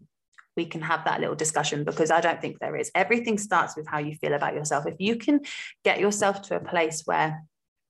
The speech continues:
you can be kinder to yourself, you can be compassionate to yourself,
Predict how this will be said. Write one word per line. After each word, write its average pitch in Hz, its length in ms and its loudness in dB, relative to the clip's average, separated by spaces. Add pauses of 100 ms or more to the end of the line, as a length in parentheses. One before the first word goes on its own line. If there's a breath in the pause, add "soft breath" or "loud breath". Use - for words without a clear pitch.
(1300 soft breath)
you 190 120 2
can 202 180 4
be 208 120 4
kinder 175 540 2
to 170 200 -8
yourself, 156 420 -2
you 165 100 -10
can 175 140 -6
be 185 140 -2
compassionate 185 760 -4
to - 100 -8
yourself, 156 320 -2